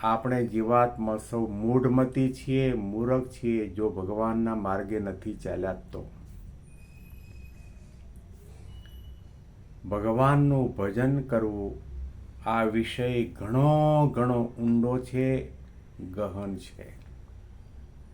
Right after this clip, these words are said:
દુનિયામાં લાખોની સંખ્યામાં આપણને એવા લોકો જોવા મળે,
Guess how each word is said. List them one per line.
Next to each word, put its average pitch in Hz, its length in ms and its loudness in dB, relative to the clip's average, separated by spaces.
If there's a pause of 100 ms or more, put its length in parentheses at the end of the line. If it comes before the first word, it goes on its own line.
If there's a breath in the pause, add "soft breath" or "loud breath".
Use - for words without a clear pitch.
(1700)
દુનિયામાં 120 960 4
લાખોની 147 840 2
સંખ્યામાં 113 840 0
આપણને 113 520 0
એવા 113 360 0
લોકો 104 360 -2
જોવા 95 340 -4
મળે, 117 440 -4